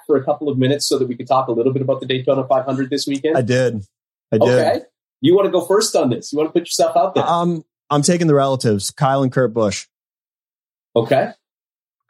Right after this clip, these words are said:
Speaker 1: Any reason why? <laughs> Just
Speaker 2: Nope.
Speaker 1: like, like st-
Speaker 2: Nope.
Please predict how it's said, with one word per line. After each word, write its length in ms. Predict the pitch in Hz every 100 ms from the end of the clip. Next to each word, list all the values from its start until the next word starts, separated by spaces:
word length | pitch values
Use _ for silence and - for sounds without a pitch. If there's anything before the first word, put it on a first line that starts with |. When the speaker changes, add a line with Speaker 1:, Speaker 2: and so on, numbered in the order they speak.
| _
Speaker 1:
Any 220 | 143 165 160
reason 260 | 165 156
why? 200 | 143 - - _ _
<laughs> 280 | _ _ -
Just 160 | 139 143
Speaker 2:
Nope. 120 | 156
Speaker 1:
like, 200 | 170 - _ - _ -
like 180 | 135 135
st- 220 | - - -
Speaker 2:
Nope. 300 | 135 143 143